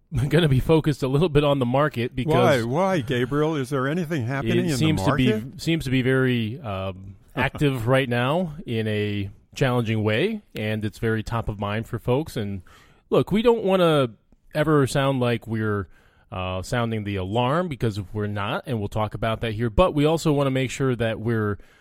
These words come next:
Speaker 1: you know, focusing on what's important to you and what's top of mind for you, which in many cases is, you
Speaker 2: Well,
Speaker 1: know, being blasted by the news right now about the market being down.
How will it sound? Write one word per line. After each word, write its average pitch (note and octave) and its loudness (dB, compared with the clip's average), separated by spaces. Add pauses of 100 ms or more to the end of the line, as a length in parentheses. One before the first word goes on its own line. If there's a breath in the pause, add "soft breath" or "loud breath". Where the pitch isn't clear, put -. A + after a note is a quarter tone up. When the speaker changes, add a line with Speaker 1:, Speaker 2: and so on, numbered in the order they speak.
(160 soft breath)
Speaker 1:
you G2+ -4
know, G2 -2
focusing C3 0
on A2 0
what's A2+ -2
important C3 -2
to G#2+ -4
you G#2+ -2
and G#2 -2
what's - -4
top A2+ -4
of G#2 -8
mind A#2+ -4
for G#2 -10
you, F#2+ -4
which G2 -6
in G2+ -8
many G2+ -6
cases F#2+ -10 (520 soft breath)
is, F#2 -6
you B2+ -2
Speaker 2:
Well, G2 0
Speaker 1:
know, F#2+ -4
being G2+ -4
blasted A#2+ -4
by A2+ -2
the G#2 -4
news B2 4
right G#2+ -2
now G#2 -4
about G#2 -2
the G#2 -10
market G2+ -6
being F#2 -8
down. E2 -14